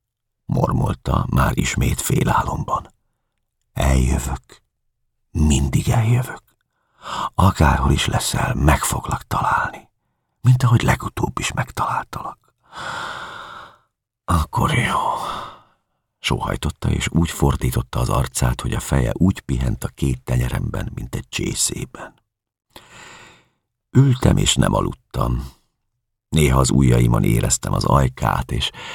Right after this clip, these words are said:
egyszer, mintha könnyeket is éreztem volna. De nem szóltam semmit. Nagyon szerettem, és úgy éreztem, hogy még amikor a magamévá tettem,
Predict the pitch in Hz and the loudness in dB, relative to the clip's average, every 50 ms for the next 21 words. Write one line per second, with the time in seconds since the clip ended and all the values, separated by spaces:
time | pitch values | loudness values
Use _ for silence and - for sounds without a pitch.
0 | - - - - - - 120 127 127 - - - - - 85 - - 78 - - | -12 -14 -14 -10 -2 2 4 4 4 4 0 2 2 0 0 0 -2 -4 -4 0
1 | - - - - - - - - - - - - - - - - - - - - | 2 2 2 2 0 -2 -4 -6 -6 -6 -4 -4 -2 0 0 0 0 0 -2 -6
2 | - - - - - 50 - 50 - - - - - - - 69 - - - _ | -6 -4 -2 -2 -2 -2 -2 0 0 0 0 0 0 0 -2 -4 -6 -10 -16 _
3 | _ _ _ _ _ _ _ _ _ _ _ _ _ _ _ _ _ _ _ - | _ _ _ _ _ _ _ _ _ _ _ _ _ _ _ _ _ _ _ -2
4 | - - 67 60 - - - - - - - - - - - - - - - - | 2 2 2 2 2 0 -2 -2 -2 -4 -4 -6 -6 -4 -4 -4 -6 -8 -12 -16
5 | - - _ - _ _ _ _ _ _ _ _ _ _ _ _ _ _ _ _ | -16 -18 _ -20 _ _ _ _ _ _ _ _ _ _ _ _ _ _ _ _
6 | _ - - - - - - - - _ _ _ _ _ _ _ _ _ _ _ | _ -20 -18 -18 -16 -16 -18 -20 -20 _ _ _ _ _ _ _ _ _ _ _
7 | _ - 107 98 78 69 64 62 - - - 67 60 57 - _ _ _ - 52 | _ 4 6 6 6 6 4 4 2 0 0 0 0 0 -2 _ _ _ -4 -2
8 | 55 57 57 64 - - _ _ _ _ _ _ _ _ _ _ _ _ _ _ | 0 0 -2 -2 -6 -12 _ _ _ _ _ _ _ _ _ _ _ _ _ _
9 | _ _ - 73 73 67 - - 67 - 90 78 71 65 65 65 - - - 57 | _ _ 0 0 2 2 4 4 4 6 6 6 6 6 4 0 -2 -4 -2 -2
10 | 52 - - 58 64 - - - 60 60 58 - - - - 64 65 64 - - | 0 0 2 0 0 -2 -2 -2 0 0 0 0 -2 -4 -4 -4 -4 -4 -2 -2
11 | - 58 69 76 78 - - 69 64 64 62 55 50 50 50 50 - - - - | 0 2 4 4 4 4 4 4 4 4 4 4 2 0 -2 -2 -4 -4 -4 -4
12 | - - _ _ _ - 55 62 69 64 - - | -4 -6 _ _ _ -4 -4 -2 -2 -2 -4 -6